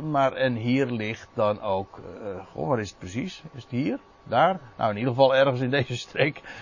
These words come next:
is, eh, Thessalonica. En hij is dus, eh, zo gereisd door de landstreken van Galatië. U ziet het, Lystra, Iconium, Antiochië, Derbe.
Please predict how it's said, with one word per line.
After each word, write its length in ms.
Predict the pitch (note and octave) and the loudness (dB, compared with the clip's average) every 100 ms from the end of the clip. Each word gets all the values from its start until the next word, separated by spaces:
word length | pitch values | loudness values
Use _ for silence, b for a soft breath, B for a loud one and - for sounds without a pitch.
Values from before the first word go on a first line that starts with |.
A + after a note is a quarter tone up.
| B | B
is, 240 | D3+ B2+ C#3 | 0 2 4
eh, 160 | B2+ | 4
Thessalonica. 840 | C3+ D#3 A#2+ A#2 A2+ G2+ F2+ C#3+ - B B B B B B | 4 2 4 6 6 4 2 2 0 B B B B B B
En 220 | - D3+ | 4 4
hij 260 | C3+ D3+ D#3 | 8 10 10
is 300 | D3 D3 B2 | 6 2 4
dus, 580 | B2 A#2+ A2 - - - | 6 6 6 -2 -8 -4
eh, 200 | A#2+ G#2+ G2 - | -2 0 -2 -4
zo 540 | G#2 F2 A2+ C#3+ F#3 C#3+ | -4 2 8 10 10 6
gereisd 760 | - A#2 G#2 G2+ D3+ F3+ - | 0 0 4 6 6 2 -2
door 300 | - B2+ A#2+ | 2 6 6
de 100 | G#2 | 6
landstreken 800 | G#2 C#3 F3+ - - C#3 G#2+ G#2+ G2 | 8 10 8 2 4 6 6 2 2
van 280 | A2+ G2+ | 2 2
Galatië. 760 | - G2+ F2 F#2 B2 - F3 A#3+ - - | 2 2 4 4 4 2 2 4 2 -6
U 100 | A2+ | -6
ziet 260 | C3 C3+ | -4 -2
het, 140 | F3+ C3+ | -4 -2
Lystra, 520 | A2+ C3 - C#3+ - | -2 -4 2 2 2
Iconium, 800 | F#2 B2 B2 C#3 C3+ C3+ C#3+ D3 | -2 2 4 4 2 2 0 -6
Antiochië, 680 | - - C3 D3+ D3+ B2+ | -12 -14 -6 -2 0 0
Derbe. 460 | D#2+ A#2 C3+ C#3+ | 4 4 4 2